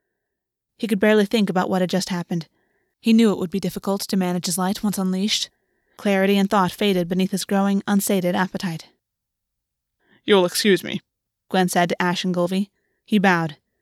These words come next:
He reached out with a hand and grasped August by the upper arm, meeting his feral gaze.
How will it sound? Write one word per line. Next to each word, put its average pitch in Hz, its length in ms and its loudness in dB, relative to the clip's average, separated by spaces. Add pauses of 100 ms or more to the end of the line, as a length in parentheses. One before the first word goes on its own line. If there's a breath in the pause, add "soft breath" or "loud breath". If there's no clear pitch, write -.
(300)
He 233 140 -2
reached 254 320 2
out 247 120 2
with 262 120 -6
a 262 40 0
hand 190 440 0
and 214 100 2
grasped 226 380 2
August 185 320 0
by 190 100 2
the 185 140 -2
upper 202 180 -2
arm, 180 320 0 (180)
meeting 196 280 2
his 180 140 -2
feral 180 280 -2
gaze. 170 500 -4